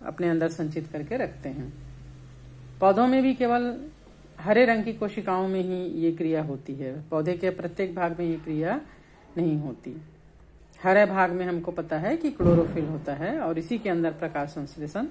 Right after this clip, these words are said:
होता है, जो हमने पढ़ा। प्राणी जो है वो परपोषित होता है, मतलब ये अपना भोजन जो है स्वयं नहीं बना सकता, इसलिए प्रत्यक्ष या परोक्ष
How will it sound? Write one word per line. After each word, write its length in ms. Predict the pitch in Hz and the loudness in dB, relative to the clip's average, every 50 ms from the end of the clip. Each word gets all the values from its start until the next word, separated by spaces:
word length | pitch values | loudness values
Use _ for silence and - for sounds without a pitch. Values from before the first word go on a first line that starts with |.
| - - - - | -8 -14 -12 -8
होता 220 | 151 151 151 160 151 | -8 -6 -4 -4 -4
है, 200 | 156 165 196 196 | -2 -4 -4 -2
जो 120 | 175 160 | -4 -4
हमने 260 | 151 156 147 147 147 | -4 -4 -6 -6 -8
पढ़ा। 340 | 143 - 143 135 139 151 131 - - - - - - - - - - - - - - - - - - - - - - - - - - | -8 -6 -8 -8 -6 -8 -12 -14 -16 -20 -20 -20 -20 -20 -20 -20 -20 -20 -20 -20 -20 -20 -20 -20 -20 -20 -20 -20 -20 -20 -20 -4 2
प्राणी 680 | 202 196 202 208 226 247 269 285 294 294 294 285 - - - - - - - - - - | 4 4 4 6 6 6 6 6 6 4 2 0 -4 -8 -14 -20 -20 -20 -20 -20 -14 -6
जो 120 | 190 208 208 | -4 -2 2
है 140 | 208 208 202 | 2 2 2
वो 80 | 208 | 2
परपोषित 680 | 196 196 214 220 240 226 - 226 220 220 - 233 214 220 | 0 4 4 4 4 4 2 0 0 2 0 -4 -2 0
होता 280 | 202 185 190 - 185 | -2 -2 0 0 0
है, 200 | 175 175 185 214 | 0 0 0 0
मतलब 280 | 214 196 185 - 185 185 | -2 -4 -2 -2 -2 2
ये 200 | 185 185 190 - | 2 2 2 2
अपना 360 | - 165 165 - 185 185 180 | 0 -6 -6 -4 -2 -2 -2
भोजन 420 | 170 165 170 165 165 185 196 196 180 | 0 2 0 2 2 2 0 0 0
जो 100 | 175 170 | 0 0
है 140 | 175 170 | 0 -2
स्वयं 260 | 170 170 180 165 165 165 | -2 -2 -2 -2 0 0
नहीं 300 | 165 160 165 196 233 208 | 0 -2 0 -2 0 0
बना 240 | 208 185 165 160 | 0 0 0 -2
सकता, 420 | 156 156 156 147 - - - 165 165 | -4 -4 -8 -8 -8 -8 -6 -6 -6
इसलिए 600 | - - 214 208 - 254 233 220 190 165 156 160 160 160 - - - - - - - - - - - - - - - - - | -4 -4 -6 -2 -2 -2 -2 0 0 0 0 -2 -4 -8 -16 -20 -20 -20 -20 -20 -20 -20 -20 -20 -20 -20 -20 -20 -20 -18 0
प्रत्यक्ष 480 | - 196 190 190 - 254 262 262 - 254 | 4 4 4 4 6 4 4 4 2 0
या 140 | 240 220 214 | 2 2 2
परोक्ष 380 | 214 196 190 196 196 190 - | 4 4 4 4 2 0 -2